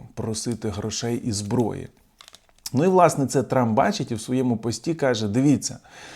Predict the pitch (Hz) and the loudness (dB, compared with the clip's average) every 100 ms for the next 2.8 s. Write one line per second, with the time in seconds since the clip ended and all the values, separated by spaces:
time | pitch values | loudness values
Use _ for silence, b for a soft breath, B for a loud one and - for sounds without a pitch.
0 | B - 120 117 113 113 110 110 107 104 | B 0 4 6 8 6 6 6 4 2
1 | 101 95 127 - 185 190 156 117 135 - | 2 2 2 4 6 8 8 6 2 6
2 | 151 131 131 123 117 160 180 | 6 6 4 4 8 10 10